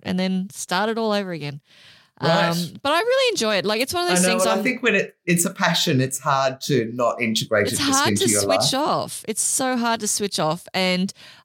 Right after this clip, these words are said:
Speaker 1: I, and
Speaker 2: As
Speaker 1: it,
Speaker 2: long as you're not
Speaker 1: half
Speaker 2: pushing yourself too hard. I think, I think it's when I hear that, you know, people are giv-, getting three hours sleep and traveling and doing this and doing that, and you just think, "Oh my God, when do you ever get time to switch off?"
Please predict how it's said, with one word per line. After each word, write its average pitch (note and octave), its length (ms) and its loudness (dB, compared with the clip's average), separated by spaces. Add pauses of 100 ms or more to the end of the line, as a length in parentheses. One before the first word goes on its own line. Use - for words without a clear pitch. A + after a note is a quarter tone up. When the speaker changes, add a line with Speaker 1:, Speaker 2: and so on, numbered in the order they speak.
Speaker 1:
I, G#3 640 2
and A3+ 160 0
Speaker 2:
As F#3+ 80 2
Speaker 1:
it, F3+ 40 2
Speaker 2:
long F#3+ 100 2
as G3 100 0
you're G#3+ 100 2
not A3+ 100 4
Speaker 1:
half B3 120 0
Speaker 2:
pushing E3 320 2
yourself B2 400 2
too G#2+ 240 -4
hard. G2 220 2
I G#2 100 2
think, C3 300 0
I C3+ 80 0
think D#3+ 320 0
it's F3+ 180 0
when D#3 160 0
I C3+ 180 2
hear B2+ 340 0
that, G#2+ 320 0 (440)
you B2 100 0
know, A2+ 180 2
people B2 340 0
are A2 40 -2
giv-, A2+ 220 -4
getting B2 240 0
three B2+ 340 0
hours A#2 400 0
sleep A#2 360 0
and A#2 160 -2
traveling A#2+ 680 0
and B2+ 140 0
doing B2+ 280 0
this B2+ 260 2
and C3 100 0
doing B2+ 300 -2
that, B2 180 2
and A#2+ 140 -2
you A#2+ 100 -2
just B2 220 -4
think, C3 240 -2
"Oh E3 120 2
my F3+ 200 0
God, F3+ 280 0
when E3+ 200 2
do F3 60 2
you F3 260 -2
ever D3 220 2
get - 260 -4
time C#3 300 0
to C#3 100 -2
switch D3 360 -2
off?" C#3+ 400 -2